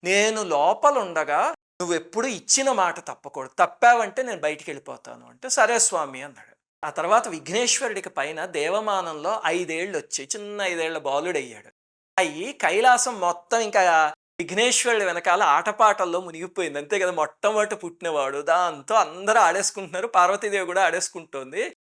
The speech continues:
ఎవ్వరు కూడా శివుడు కిందకి వెళ్ళాడు అని గమనించలే. ఈ లోపల విఘ్నేశ్వరుడు ఒకసారి, "నాన్నగారు ఎక్కడా?" అని అడిగాడు. అడిగితే అందరూ ఉలిక్కిపడ్డారు, "అవును, పరమేశ్వరుడు ఎక్కడా?" అని. ఎవరికి ఒళ్ళు తెలియట్లేదు ఆటల్లోనూ.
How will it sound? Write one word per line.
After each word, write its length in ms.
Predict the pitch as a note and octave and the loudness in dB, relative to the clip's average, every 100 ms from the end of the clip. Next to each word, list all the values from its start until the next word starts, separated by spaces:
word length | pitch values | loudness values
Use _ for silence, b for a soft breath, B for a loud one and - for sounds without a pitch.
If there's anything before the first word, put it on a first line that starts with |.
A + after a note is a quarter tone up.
| - | 0
ఎవ్వరు 380 | D#3+ D#3 G3 C4 | 0 2 4 4
కూడా 200 | G#3+ G#3 | 4 0
శివుడు 360 | - G3 A3 B3+ | -2 -6 -8 -6
కిందకి 360 | F3+ E3+ E3 | -6 -4 -2
వెళ్ళాడు 400 | F#3+ F3 E3+ D#3 | -2 0 0 0
అని 160 | D3+ F3 | -2 -4
గమనించలే. 560 | C#3 D3 G3 F3+ D3+ A2+ - _ _ _ E3+ | -4 -2 -2 -2 -8 -10 -16 _ _ _ -6
ఈ 40 | |
లోపల 380 | D#3+ C#3+ - A#3 | 0 0 0 -4
విఘ్నేశ్వరుడు 680 | E3 - F3 A3 - G3 D#3 | -6 -8 -6 -4 -4 -6 -8
ఒకసారి, 360 | C3+ D#3 C#3 F#3 | -6 -6 -6 -6
"నాన్నగారు 640 | D3 C#3 F#3 G#3+ G3+ D#3 | -6 -6 -6 -4 -4 -4
ఎక్కడా?" 340 | B2 - A#2+ | -6 -14 -18
అని 240 | A#2 A#2+ C#3+ | -18 -18 -20
అడిగాడు. 420 | A#2+ - _ A3 | -20 -20 _ -14
అడిగితే 300 | F3 D3+ A#3+ | -12 -12 -14
అందరూ 440 | G#3+ D#3+ G#3 B3+ | -14 -14 -6 -6
ఉలిక్కిపడ్డారు, 720 | G3+ F3 G#3+ B3+ G#3+ F#3+ D#3 C#3 | -6 -12 -12 -12 -12 -10 -8 -8
"అవును, 200 | A#3 C#4+ | -8 -8
పరమేశ్వరుడు 600 | F3+ F#3 B3 - A#3+ G#3+ | -6 -2 -2 0 2 2
ఎక్కడా?" 260 | - G3+ | 2 2
అని. 100 | F#3 | 4
ఎవరికి 280 | D#3 F3+ A3 | 2 0 0
ఒళ్ళు 240 | A#3+ F#3+ B3+ | 0 0 2
తెలియట్లేదు 440 | B3+ B3 A#3 F3 | 2 2 4 6
ఆటల్లోనూ. 540 | E3 E3+ F#3+ D#3 B2 | 6 2 -4 -6 -8